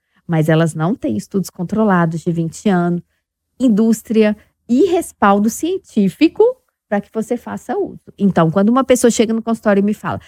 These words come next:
"E o chip, o que você acha?" Eu tenho que dizer aquilo que é a lei. Da mesma forma, se ela me perguntar sobre um abortamento, a lei no Brasil hoje mostra que é uma droga que não é legalizada, não é liberada pela Anvisa,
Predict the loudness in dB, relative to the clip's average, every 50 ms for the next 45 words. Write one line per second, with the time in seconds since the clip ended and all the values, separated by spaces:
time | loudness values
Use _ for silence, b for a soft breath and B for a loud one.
0 | B B B 2 2 4 4 0 0 -2 -2 -2 -4 -8 -6 -2 0 0 0 0
1 | 0 -2 -2 -4 -6 -10 -14 -18 -20 -20 _ _ _ _ _ _ _ _ -4 -2
2 | 0 0 0 0 0 0 0 0 0 -2 -2 -4 -4 -4 -4 -4 -2 -2 -2 0
3 | -2 -2 -4 -4 -8 -12 _ -4 -2 0 0 0 0 -2 -4 -2 0 0 2 2
4 | 2 0 0 0 0 0 -2 -2 0 0 0 0 0 0 -2 -2 0 0 0 0
5 | 0 0 0 0 0 -2 -4 -4 -8 -6 -6 -4 -4 -6 -6 -8 -12 -16 _ _
6 | _ _ _ -2 2 2 4 4 4 4 4 4 4 4 4 4 4 4 2 0
7 | -2 -6 -6 -6 -8 -10 -14 _ _ _ _ _ _ _ 4 4 6 4 2 2
8 | 0 0 0 0 0 0 -2 -4 -6 -8 -12 -8 -6 -2 0 0 0 2 2 4
9 | 4 2 2 0 -4 -6 -6 _ -8 -8 -6 -6 -4 -2 -2 -2 -2 0 0 0
10 | 0 0 -2 -2 -2 0 0 2 2 0 0 -2 -4 -4 -4 -4 -2 -2 -2 -2
11 | 0 0 0 2 2 0 0 0 -2 -2 0 0 2 2 4 4 2 2 0 -4
12 | -6 -8 -6 -6 -8 -8